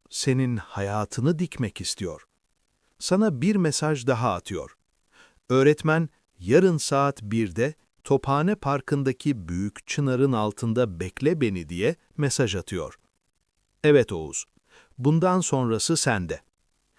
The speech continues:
Sence yarın seni bekleyen şey ne olabilir?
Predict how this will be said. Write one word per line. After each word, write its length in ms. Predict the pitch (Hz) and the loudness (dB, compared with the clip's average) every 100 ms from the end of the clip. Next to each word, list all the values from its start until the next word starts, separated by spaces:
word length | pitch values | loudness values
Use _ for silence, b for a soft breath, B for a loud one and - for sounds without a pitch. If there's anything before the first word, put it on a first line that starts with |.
| b - | b -10
Sence 560 | - 196 190 117 135 - _ - | -2 2 2 2 -2 -8 _ -6
yarın 400 | 95 165 202 175 | 4 6 6 4
seni 380 | - 135 170 151 | 2 2 2 2
bekleyen 540 | 127 - 113 110 104 | 0 0 0 0 -2
şey 420 | - 117 95 78 _ | 0 0 0 -4 _
ne 200 | 90 120 | -4 0
olabilir? 640 | 185 160 98 80 73 - | 0 0 -2 -6 -6 -8